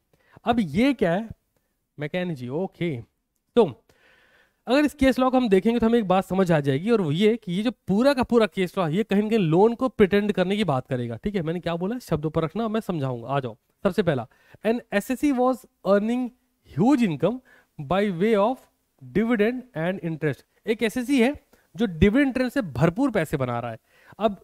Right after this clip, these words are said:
हमें देखना पड़ेगा ये डिविडेंड इंटरेस्ट आ कहाँ से रहा है। आगे बढ़ो। "He formed four private companies।" I like it। बस मिल गया पॉइंट,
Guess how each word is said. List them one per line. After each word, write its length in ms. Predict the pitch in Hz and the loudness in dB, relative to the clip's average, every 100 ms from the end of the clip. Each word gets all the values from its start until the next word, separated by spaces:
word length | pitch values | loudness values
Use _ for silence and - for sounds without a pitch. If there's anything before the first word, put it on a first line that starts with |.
| - 123 | -8 -2
हमें 220 | 180 220 | 0 2
देखना 260 | 165 190 | 2 0
पड़ेगा 240 | 240 202 247 | -2 -2 -2
ये 60 | |
डिविडेंड 380 | 277 165 180 226 | -4 2 2 2
इंटरेस्ट 260 | 240 262 - | -2 -4 -2
आ 180 | 190 196 | -2 0
कहाँ 240 | 180 165 | 0 0
से 140 | 151 | 0
रहा 100 | 147 | -2
है। 120 | 120 120 _ | -2 -6 _
आगे 180 | 139 143 | -6 -4
बढ़ो। 220 | 165 185 - _ _ _ _ - | -2 -4 -6 _ _ _ _ -4
"He 200 | 185 277 | 0 2
formed 500 | - - 208 240 247 - _ _ _ _ _ - | 0 0 2 0 -4 -10 _ _ _ _ _ -6
four 340 | 262 285 302 302 _ - | 0 2 2 0 _ 0
private 580 | 220 233 240 247 233 - - | 2 2 0 -2 -4 -12 -4
companies।" 880 | 208 214 214 - 202 226 208 135 117 | -2 -2 -4 -6 -4 -2 -2 -4 -6
I 160 | 143 214 | -6 -6
like 260 | 214 208 | -6 -6
it। 160 | 220 143 | -8 0
बस 260 | 196 170 - | 0 0 -2
मिल 340 | 202 247 240 | -2 0 2
गया 180 | 202 190 | 4 4
पॉइंट, 400 | 202 240 285 170 | 4 2 2 -2